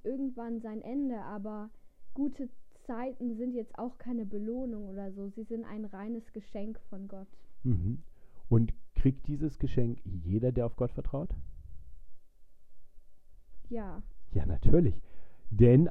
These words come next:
Speaker 2: eines Tages werden wir diese Welt verlassen und in die Herrlichkeit Gottes einziehen, nicht wahr? Das heißt, was Hiob hier schon auf Erden erleben darf, wird nicht jeder hier auf Erden erleben. Das ist das, was du gerade meintest, ne? Wir werden nicht immer gleich auf Erden, äh,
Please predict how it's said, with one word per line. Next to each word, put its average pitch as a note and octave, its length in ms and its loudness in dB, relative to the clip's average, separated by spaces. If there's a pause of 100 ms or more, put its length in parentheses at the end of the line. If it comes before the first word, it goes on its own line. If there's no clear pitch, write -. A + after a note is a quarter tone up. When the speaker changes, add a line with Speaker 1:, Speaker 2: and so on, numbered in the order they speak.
Speaker 2:
eines E3 420 4
Tages A#2 440 4
werden A2 300 2
wir A2+ 400 4
diese B2 460 6
Welt G#2 380 2
verlassen G#2+ 640 6
und A#2 180 0
in A#2+ 80 2
die A2 140 2
Herrlichkeit G2+ 480 2
Gottes A#2+ 300 -2
einziehen, - 440 -4
nicht - 180 -4
wahr? G2+ 200 -4 (640)
Das A#2 120 10
heißt, C#3 180 10
was - 140 6
Hiob F#3+ 300 6
hier D3 140 8
schon C3 140 2
auf G#2+ 120 -2
Erden D3 260 -2
erleben G#2 300 0
darf, G2 220 2
wird - 120 8
nicht D3+ 140 0
jeder C#3+ 200 6
hier C3+ 160 6
auf - 80 0
Erden A2 240 0
erleben. D#2+ 260 -4
Das F#2 140 4
ist - 200 -2
das, - 140 8
was - 100 6
du G#2 100 6
gerade F#2 260 2
meintest, F#2 500 0
ne? G2 120 -4
Wir G#2+ 120 0
werden G2+ 200 2
nicht A#2+ 200 0
immer D3 180 6
gleich A#2+ 420 4 (480)
auf A2+ 220 6
Erden, B2 520 2 (360)
äh, A2 340 4